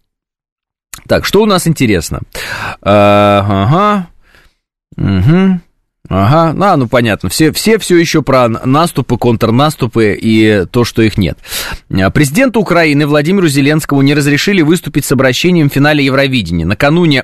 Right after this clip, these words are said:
определились все участники финала, который пройдет тринадцатого мая. Я даже не знаю, можно показывать или не можно показывать куски этого Евровидения. Там, короче говоря, ад сплошной. Там, в принципе, уже даже, м,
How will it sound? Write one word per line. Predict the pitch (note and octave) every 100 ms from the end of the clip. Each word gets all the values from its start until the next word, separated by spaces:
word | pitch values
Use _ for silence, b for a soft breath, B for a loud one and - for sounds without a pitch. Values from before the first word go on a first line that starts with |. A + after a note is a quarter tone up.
| -
определились | A#2+ A#2+ A#2+ C#3 C#3 A2+
все | - C3+ A#2
участники | A2 B2 - G#2+ F#2+
финала, | A2+ B2+ G3
который | F3 B2 C3 C3
пройдет | A#2+ G#2+ A#2+
тринадцатого | G#2 A2+ G#2+ - G#2+
мая. | G2 D#2+ - - B B B B
Я | G#2+ D#3+
даже | - A3 G#3
не | A3
знаю, | G3+ A3 E3+
можно | D#3+ G3+ F#3
показывать | E3+ E3 F3 D3 C#3+
или | D3+ C#3+
не | D3+
можно | D3 B2+ B2+
показывать | C3 C#3+ C3 A2+ A2
куски | - B2 - B2
этого | G#2+ A2+
Евровидения. | A#2 A#2+ C3 F3 E3+ C3+ G2+ D#2 - -
Там, | C#3+ F3
короче | D3 C3 C#3+ A2+
говоря, | A2+ A#2+ B2+
ад | A2+ A#2 -
сплошной. | - A2 A2 B2 F#2+ - b b b b
Там, | - D3+
в | E3
принципе, | - E3 G3+ F3 - D#3 D3+
уже | C#3+ C3 B2+ D#3+
даже, | C3 C#3+ C3+ C#3
м, | C#3 C3+ A#2 - A2+ A2 A2 G#2+ G#2